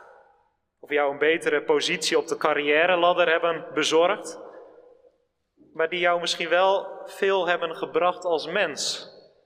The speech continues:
Levenslessen die jou hebben doen laten groeien.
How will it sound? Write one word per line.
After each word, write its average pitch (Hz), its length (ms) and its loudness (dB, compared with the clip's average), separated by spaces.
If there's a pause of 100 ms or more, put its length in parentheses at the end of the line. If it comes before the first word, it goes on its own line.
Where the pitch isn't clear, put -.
(1500)
Levenslessen 147 1200 -2 (720)
die 151 140 -6
jou 151 340 2 (640)
hebben 147 440 0
doen 151 200 -2
laten 147 320 0
groeien. 151 500 -2